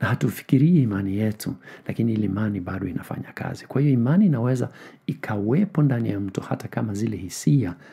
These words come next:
hazipo au hatuifikirii. Eh, Yesu pia anafundisha kwamba watoto wanaweza kuwa na imani. Na hapa tunayo reference ya Biblia.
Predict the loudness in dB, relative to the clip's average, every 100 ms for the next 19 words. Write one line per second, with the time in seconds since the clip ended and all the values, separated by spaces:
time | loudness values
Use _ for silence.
0 | -20 -8 -6 -6 0 0 0 -6 -10 -16
1 | _ _ _ _ _ -20 -20 -18 -6 -4
2 | -2 -6 -4 -6 -6 -12 -4 4 4 4
3 | -4 _ _ _ _ -20 -20 -20 _ _
4 | _ _ _ _ -20 -20 -20 -20 -20 -20
5 | _ _ 0 4 4 4 4 4 4 0
6 | 4 4 4 0 -4 -6 -2 0 2 2
7 | 0 -8 -10 -12 _ 0 4 6 4 2
8 | -2 -8 -20 -4 -4 -2 -4 0 0 0
9 | 0 0 -2 -2 -6 -2 -2 -2 -4 -6
10 | -8 -10 -6 -2 -2 -2 0 2 2 -2
11 | -2 -4 -4 -6 -4 -2 -2 -2